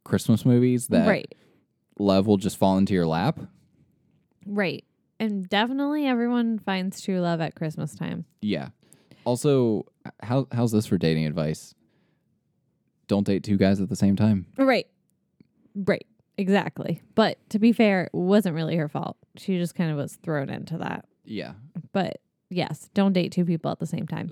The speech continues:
Speaker 2: Common
Speaker 1: So,
Speaker 2: sense there, people.
Speaker 1: does this mean that we are in your dating corner now? Do we need to
Speaker 2: <laughs>
Speaker 1: drive to the dating corner?
Speaker 2: I
Speaker 1: Or
Speaker 2: don't
Speaker 1: do we
Speaker 2: know.
Speaker 1: need to
Speaker 2: It
Speaker 1: wish ourselves there because it's a fig-, a fictional place?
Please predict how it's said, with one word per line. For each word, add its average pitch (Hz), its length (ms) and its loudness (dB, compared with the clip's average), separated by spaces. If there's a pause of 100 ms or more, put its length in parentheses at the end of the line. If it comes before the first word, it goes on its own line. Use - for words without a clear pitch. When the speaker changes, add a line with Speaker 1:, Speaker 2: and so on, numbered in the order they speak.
(100)
Speaker 2:
Common 196 260 4
Speaker 1:
So, 180 40 2
Speaker 2:
sense 160 240 0
there, 139 140 -4
people. 160 380 -2 (300)
Speaker 1:
does 107 180 4
this 110 200 2
mean 113 160 6
that 101 160 4
we 92 420 4 (800)
are 95 160 4
in 90 240 2
your 87 160 4
dating 87 320 2
corner 123 320 2
now? 131 360 0 (380)
Do 101 100 6
we 95 100 6
need 101 180 4
to 101 80 6
Speaker 2:
<laughs> 90 120 0
Speaker 1:
drive 87 340 2
to 98 220 4
the 101 120 4
dating 95 340 4
corner? 131 560 2
Speaker 2:
I 107 80 8
Speaker 1:
Or 107 40 10
Speaker 2:
don't 98 180 6
Speaker 1:
do 101 100 6
we 101 80 6
Speaker 2:
know. 98 80 4
Speaker 1:
need 98 100 4
to 90 100 6
Speaker 2:
It 87 100 6
Speaker 1:
wish 98 220 4
ourselves 87 440 2
there 82 220 2
because 87 340 -2
it's 82 140 -4
a 85 60 -4
fig-, - 320 -4 (180)
a 85 80 -2
fictional 82 460 -4
place? 82 440 -4